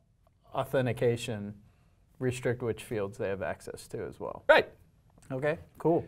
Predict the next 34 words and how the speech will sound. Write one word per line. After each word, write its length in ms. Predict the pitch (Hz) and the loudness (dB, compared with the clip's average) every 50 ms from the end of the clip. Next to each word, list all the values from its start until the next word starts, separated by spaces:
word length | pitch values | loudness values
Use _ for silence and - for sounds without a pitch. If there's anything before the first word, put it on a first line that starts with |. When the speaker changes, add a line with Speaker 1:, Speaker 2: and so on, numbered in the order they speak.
| - - _ _ _ _ _ _ - | -6 -20 _ _ _ _ _ _ 0
Speaker 2:
Yeah, 200 | - - 185 123 | 4 6 6 6
and 140 | 113 110 - | 4 4 10
so, 440 | - 160 151 147 139 135 127 120 123 - - _ _ | 12 12 12 12 12 12 8 4 -4 -12 -16 _ _
so 120 | - - 170 | 4 6 8
that's 160 | 180 - - | 8 8 8
how 120 | 214 202 196 | 6 6 6
we 220 | 165 175 160 160 | 8 8 8 8
are 280 | 151 139 135 127 123 120 | 8 10 10 10 10 8
exposing 440 | 101 104 - - 247 247 226 208 214 | 8 6 6 10 12 12 12 12 10
those 160 | 214 190 180 | 6 4 4
fields. 480 | - - 165 160 165 160 156 143 - - - - _ _ _ _ _ _ _ _ - | 4 6 6 6 6 6 4 0 -4 -10 -14 -18 _ _ _ _ _ _ _ _ -2
And 520 | 120 120 127 127 127 127 127 123 127 123 123 | 2 4 6 6 6 6 6 4 4 4 4
we 60 | 139 | 4
were 100 | 143 143 | 4 4
saying 260 | - - 151 143 143 | 4 4 4 4 4
we 120 | 135 139 160 | 4 2 2
want 320 | 160 185 180 180 165 - - | 2 2 2 2 2 0 -2
to 240 | - 165 160 151 | 2 4 6 8
also 260 | 135 135 135 - 151 131 | 8 6 6 6 6 6
be 140 | 120 120 | 6 6
able 220 | 120 120 120 117 110 | 6 8 8 8 6
to 440 | 113 - - 107 104 101 92 87 90 | 6 2 0 0 2 2 2 0 -2
query 380 | - - - 180 180 156 143 135 | -4 0 4 6 6 6 6 4
for 480 | - - 110 110 110 101 98 98 95 - - _ _ _ _ _ - | 4 6 8 8 8 8 6 4 2 -2 -8 _ _ _ _ _ 4
all 140 | - 247 247 | 8 8 8
the 80 | 123 85 | 8 6
dogs. 500 | 76 53 - - - - - - - - _ _ _ _ _ _ _ _ _ _ _ _ _ | -2 -4 -10 -10 -14 -16 -16 -18 -20 -20 _ _ _ _ _ _ _ _ _ _ _ _ _
So 440 | - - 139 131 131 131 127 123 127 - - - _ _ | 0 6 8 10 10 10 10 8 4 -6 -16 -20 _ _
what 160 | - - - | 6 8 8
we'll 80 | 349 320 | 8 8
generate 400 | 127 147 151 156 139 131 127 107 | 6 6 6 8 8 8 6 6
here, 240 | 95 110 101 101 117 | 4 4 4 4 6
we'll 140 | 120 120 117 | 6 4 4
say, 680 | - - 127 117 117 117 113 113 113 110 110 107 107 | 6 8 10 10 12 10 10 8 6 4 4 2 0